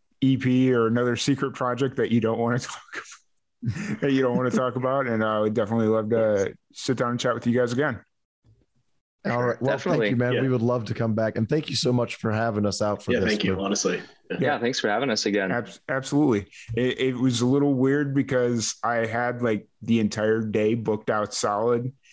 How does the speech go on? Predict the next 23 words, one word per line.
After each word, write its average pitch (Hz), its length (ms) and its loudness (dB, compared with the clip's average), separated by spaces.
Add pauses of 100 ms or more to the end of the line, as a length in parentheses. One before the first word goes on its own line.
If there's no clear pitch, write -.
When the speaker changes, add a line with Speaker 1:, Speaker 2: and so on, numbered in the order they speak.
(280)
Speaker 1:
And 120 180 -2
then 117 280 0
as 113 260 -4
the 113 120 -2
day 104 260 2
kinda 110 260 -2
goes, 110 420 0
it's 113 140 -2
like, 117 240 -2
"Oh, 165 180 2
hey, 143 220 0
I 117 60 0
can't - 260 -4
make 120 200 -2
this. - 360 -2
I 127 80 -2
can't 135 260 -2
make 117 220 0
this." 92 240 -2
And 95 80 -4
I'm 104 100 0
like, 98 240 0 (960)
"Man, 147 420 0